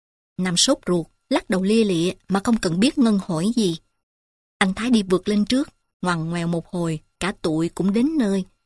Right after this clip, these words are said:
Căn nhà nhỏ có dây ti gôn hồng leo trước cửa, cổng khóa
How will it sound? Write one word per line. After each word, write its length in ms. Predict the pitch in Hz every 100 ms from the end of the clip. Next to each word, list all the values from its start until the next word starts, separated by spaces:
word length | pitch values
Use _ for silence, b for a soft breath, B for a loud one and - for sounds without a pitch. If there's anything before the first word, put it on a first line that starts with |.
| _ _ _ _ -
Căn 160 | 254
nhà 120 | 220 170
nhỏ 240 | 170 165
có 120 | 311
dây 200 | 240 220 -
ti 160 | 220
gôn 220 | 202 208 208
hồng 220 | 185 160
leo 180 | 190 196
trước 280 | 285 -
cửa, 320 | 170 151 180 254 _ _ -
cổng 320 | 170 165 202
khóa 280 | - 240